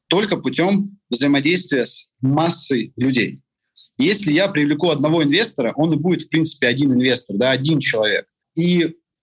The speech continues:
мне хотелось бы реализовывать будущие мои проекты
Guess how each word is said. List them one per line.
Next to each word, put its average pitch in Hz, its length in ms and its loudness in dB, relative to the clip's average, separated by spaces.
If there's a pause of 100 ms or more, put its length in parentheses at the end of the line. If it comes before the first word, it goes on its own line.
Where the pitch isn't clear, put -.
(120)
мне 160 280 2
хотелось 147 440 0
бы 110 140 -2
реализовывать 139 540 0
будущие 131 500 0
мои 127 140 2
проекты 143 640 -2